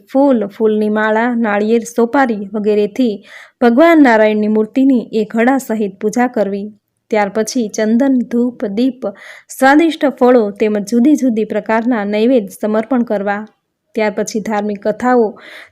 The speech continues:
તેમજ પુરાણના પાઠ વાંચીને આખો દિવસ એ ઘડાની સામે બેસીને ગાળવો. અખંડ વ્રતની સિદ્ધિ માટે ઘીનો દીવો પણ ભગવાન નારાયણની સમક્ષ પ્રગટાવો.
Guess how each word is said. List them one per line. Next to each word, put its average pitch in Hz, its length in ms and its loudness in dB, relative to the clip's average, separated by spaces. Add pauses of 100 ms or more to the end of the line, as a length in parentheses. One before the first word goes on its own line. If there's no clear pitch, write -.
તેમજ 240 380 4
પુરાણના 294 500 6
પાઠ 226 380 0
વાંચીને 233 460 2
આખો 233 420 -2
દિવસ 214 420 2 (100)
એ 214 100 0
ઘડાની 240 440 2
સામે 208 360 -2
બેસીને 208 420 -2
ગાળવો. 196 460 -2 (340)
અખંડ 269 300 0
વ્રતની 208 420 0
સિદ્ધિ 214 340 -4
માટે 226 360 2
ઘીનો 208 300 -4
દીવો 220 280 0
પણ 220 320 -2 (420)
ભગવાન 294 360 4
નારાયણની 214 520 2
સમક્ષ 254 440 -2
પ્રગટાવો. 208 720 -6